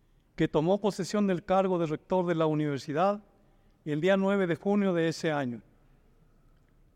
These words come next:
La atinada designación hizo posibles radicales mudanzas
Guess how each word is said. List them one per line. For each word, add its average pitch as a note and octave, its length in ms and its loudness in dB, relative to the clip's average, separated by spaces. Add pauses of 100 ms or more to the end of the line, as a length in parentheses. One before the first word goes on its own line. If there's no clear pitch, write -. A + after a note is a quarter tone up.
(1400)
La E3+ 220 4
atinada A3 440 2
designación F3 840 -2 (600)
hizo G3 280 -2
posibles F#3+ 540 0
radicales E3+ 720 0
mudanzas E3 840 -2